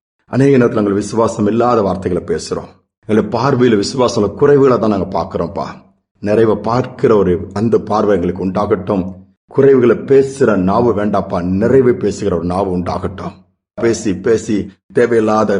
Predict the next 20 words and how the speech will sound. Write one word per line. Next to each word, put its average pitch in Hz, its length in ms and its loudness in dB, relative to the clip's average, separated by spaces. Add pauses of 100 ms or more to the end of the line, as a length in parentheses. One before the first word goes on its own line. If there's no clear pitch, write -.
(120)
வார்த்தைகளை 104 500 0
உதிர்த்து 113 580 0
அநேக 113 460 0
காரியங்களை 113 440 0
குற்றப்படுத்தி 110 640 -2
காயப்படுத்தி 113 680 -2
அந்த 98 240 0
நிலைமையெல்லாம் 110 300 0
இன்னைக்கு 98 260 -2
மாற்றி 92 840 -4 (260)
நாங்க 95 220 -4
அநேகருடைய 120 1200 4 (160)
காயங்களை 98 460 0
கற்றுக்கிறவளா, 92 680 -2 (560)
என்னுடைய 95 280 -2
வாயின் 110 180 2
வார்த்தையெல்லாம் 120 580 0
பிறர் 120 260 0
காயத்தை 127 440 0
ஆற்றக்கூடியதாய் 117 960 -2